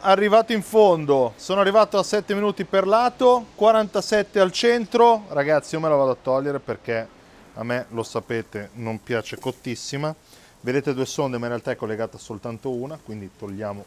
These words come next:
una e togliamo due. Andiamo a vederci il nostro tomahawk come è venuto anche dall'altra parte.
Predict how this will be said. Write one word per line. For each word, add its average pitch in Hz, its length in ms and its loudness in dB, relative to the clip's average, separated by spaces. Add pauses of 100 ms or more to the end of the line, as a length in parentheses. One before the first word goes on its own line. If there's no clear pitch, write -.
una 110 380 -14 (140)
e 113 160 -14
togliamo 101 460 -14 (100)
due. 104 540 -10 (680)
Andiamo 123 200 -6
a 123 40 -6
vederci 117 320 -6
il 110 40 -10
nostro 110 280 -10
tomahawk 117 520 -8
come 113 240 -6
è - 20 -8
venuto 107 300 -10
anche 101 160 -14
dall'altra 98 320 -8
parte. 135 580 -8